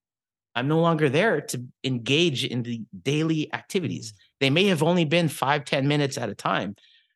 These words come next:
Speaker 1: you know, um, that kept his brain going, kept his body. But it,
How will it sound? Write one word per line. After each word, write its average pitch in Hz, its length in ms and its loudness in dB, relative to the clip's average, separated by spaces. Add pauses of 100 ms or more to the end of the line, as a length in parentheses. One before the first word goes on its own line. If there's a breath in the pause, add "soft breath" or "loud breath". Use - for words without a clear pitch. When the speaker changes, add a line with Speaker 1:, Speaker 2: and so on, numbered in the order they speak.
(100)
Speaker 1:
you 120 100 -2
know, 127 340 0
um, 110 480 0
that - 160 -6
kept - 220 -6
his 101 120 -6
brain 147 380 -2
going, 113 360 2
kept - 280 -8
his 120 120 -6
body. 135 560 0 (280 loud breath)
But 131 120 0
it, - 200 -8